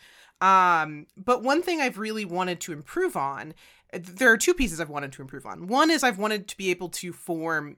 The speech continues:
you know, fuller, more, more fulsome sentences, to be able to have, you know, a proper conversation more than just me answering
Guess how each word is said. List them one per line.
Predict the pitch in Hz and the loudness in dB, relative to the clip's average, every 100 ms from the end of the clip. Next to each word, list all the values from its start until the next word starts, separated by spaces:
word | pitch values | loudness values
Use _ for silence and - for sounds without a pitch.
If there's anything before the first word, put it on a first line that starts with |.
| - | -10
you | 190 | -6
know, | 151 139 139 - _ _ _ _ _ _ _ - - | -4 -4 -8 -14 _ _ _ _ _ _ _ -20 -12
fuller, | - 269 254 254 240 | 2 4 6 4 4
more, | 202 202 | 2 0
more | 208 220 | 0 0
fulsome | 214 - 247 254 - 226 202 | 0 -4 -2 2 2 2 0
sentences, | 196 175 151 139 - 71 - - - - | -2 -2 -6 -14 -14 -16 -18 -20 -18 -6
to | 180 | 2
be | 233 | 4
able | 247 - | 4 0
to | 233 | 0
have, | 190 185 180 156 - | 4 4 4 0 -6
you | 190 | -2
know, | 151 - | -2 -2
a | 147 | -4
proper | - - - 190 196 - 175 165 160 - - _ _ _ _ - | -4 -6 2 6 6 4 0 2 0 -4 -20 _ _ _ _ -4
conversation | 214 185 165 165 - 139 - 120 123 | 4 4 4 -2 -2 -4 -4 -6 -8
more | 170 185 185 190 | -4 0 2 0
than | 175 170 | 0 -2
just | 165 165 | -2 -2
me | 175 185 180 | -4 -6 -6
answering | 165 165 - 160 156 151 139 | -6 -6 -6 -6 -6 -8 -12